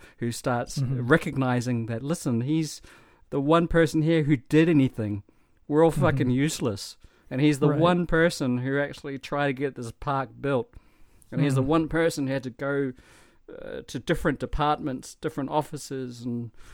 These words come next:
Speaker 1: and plead and beg,
Speaker 2: Right.
Speaker 1: uh, with a smile on his face.
Speaker 2: Right.
Speaker 1: And, and no one wants to recognize that. And you just see the
Speaker 2: Yeah.
Speaker 1: dominoes fall.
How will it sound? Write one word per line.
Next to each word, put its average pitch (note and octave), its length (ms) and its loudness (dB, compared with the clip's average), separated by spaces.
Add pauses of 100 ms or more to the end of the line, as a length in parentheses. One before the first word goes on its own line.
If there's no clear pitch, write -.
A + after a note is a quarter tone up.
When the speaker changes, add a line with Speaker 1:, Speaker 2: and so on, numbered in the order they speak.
(180)
Speaker 1:
and A#2+ 320 -8
plead D3 600 -2 (140)
and A#2 460 -8
beg, C3+ 340 2
Speaker 2:
Right. A#2 220 2 (500)
Speaker 1:
uh, A#2+ 440 -10
with B2 180 -4
a C3+ 60 0
smile E3+ 420 4
on D#3+ 80 4
his A#2+ 120 0
face. G#2+ 480 -8 (500)
Speaker 2:
Right. D3+ 160 0
Speaker 1:
And, C3 560 0
and C3+ 180 0
no D#3 100 4
one E3 200 4
wants D3+ 160 0
to C#3+ 100 -6
recognize B2+ 540 -2
that. G2+ 240 -12 (120)
And C#3+ 140 2
you D3 80 6
just C#3 260 -4
see D3+ 140 0
the C3+ 80 2
Speaker 2:
Yeah. C3 80 0
Speaker 1:
dominoes B2 480 2
fall. A2 420 -2